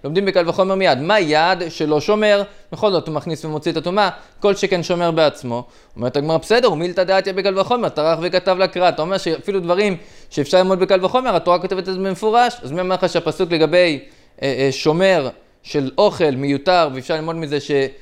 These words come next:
ה-, השומר מצטרף לקביצה? עונה הגמרא, "היכא דאיכא למדרש דרשינן." נכון שמתי שאפשר ללמוד בקל וחומר התורה כותבת, אבל כשה-, כשיש לנו אפשרות לדרוש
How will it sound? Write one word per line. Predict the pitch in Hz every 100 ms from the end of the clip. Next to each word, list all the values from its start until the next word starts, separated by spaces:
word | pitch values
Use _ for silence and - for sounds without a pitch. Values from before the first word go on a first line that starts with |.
| - -
ה-, | - 123 135 135 127 120 123 127 123
השומר | - 147 160
מצטרף | 160 151 - 143 165 143
לקביצה? | 147 135 127 117 104 104 - - - -
עונה | - 95
הגמרא, | 117 151 175 196 127
"היכא | 139 180 131
דאיכא | 107 139 160
למדרש | 170 190 214 240 170
דרשינן." | 185 175 220 196 165 - - -
נכון | 143 139 240 240 220
שמתי | 170 143 135 151 160
שאפשר | - 147 - 139 165
ללמוד | 156 156
בקל | 147 151
וחומר | 143 156 151
התורה | 147 147 147
כותבת, | 160 208 190 117
אבל | 107
כשה-, | 107 123 110 107
כשיש | - 165
לנו | 185 160
אפשרות | - 156 165
לדרוש | 151 143 220 180 -